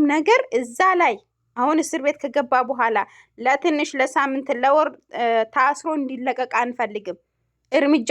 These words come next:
ሊወሰድበት ይገባል ማለት ነው። ትክክለኛ እርምጃ ለሁሉም ሰው አስተማሪ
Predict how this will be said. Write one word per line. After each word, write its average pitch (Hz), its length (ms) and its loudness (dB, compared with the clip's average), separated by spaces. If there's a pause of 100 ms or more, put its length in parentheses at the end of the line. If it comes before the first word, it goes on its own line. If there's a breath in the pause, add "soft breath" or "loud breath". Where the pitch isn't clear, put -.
ሊወሰድበት 233 760 -2
ይገባል 190 500 -2
ማለት 160 240 -8
ነው። - 120 -20 (120)
ትክክለኛ 277 640 -2 (100)
እርምጃ 214 360 -2 (160)
ለሁሉም 247 420 -4
ሰው 294 140 -2 (240)
አስተማሪ 247 540 0